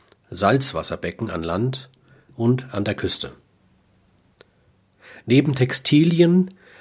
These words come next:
gehören Shrimps zu den wichtigsten Exportgütern des Landes. Sie landen in den Restaurants und Supermärkten in Europa, Japan und den U S A. Zweitausendvierzehn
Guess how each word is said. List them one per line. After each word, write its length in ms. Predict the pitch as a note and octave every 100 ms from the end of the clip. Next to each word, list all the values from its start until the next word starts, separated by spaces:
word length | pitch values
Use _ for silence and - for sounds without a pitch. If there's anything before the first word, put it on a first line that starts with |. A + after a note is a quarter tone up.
| _
gehören 500 | A#2 C#3 C3 A2+ A2
Shrimps 680 | - C#3 C#3+ F3 - - - _ - _ -
zu 180 | - C#3+
den 380 | C3+ B2 C3+ -
wichtigsten 800 | D3+ - D3+ C3 - C#3+ C#3 C#3+
Exportgütern 1000 | - B2+ - - B2 B2 - G#2 G#2 G2
des 180 | G2 -
Landes. 540 | E2 D2 - - - _ _ _ _ _ _ _
Sie 320 | - A#2 C3+
landen 420 | G2+ A2+ C#3+ D3
in 140 | C3 A#2+
den 160 | G2+
Restaurants 760 | A2 - A2 G2 A#2 C#3+ - -
und 200 | - -
Supermärkten 680 | C#3+ C3+ A#2 A2 A2+ -
in 80 | G2+
Europa, 560 | E2 G2 G#2+ A#2+ A#2 A2+ _ _ - -
Japan 520 | G2 G#2 A2 G#2 G#2+
und 120 | F#2
den 140 | F#2 F#2
U 120 | F#2
S 240 | G2 - -
A. 220 | C#2 C#2 - _ _ _ _ _ _ _ _ _ _ _ _ _ _ _ - - -
Zweitausendvierzehn 1300 | - - C3 C3+ C3 B2 - F3+ - E2 D2+ F#2+ C3+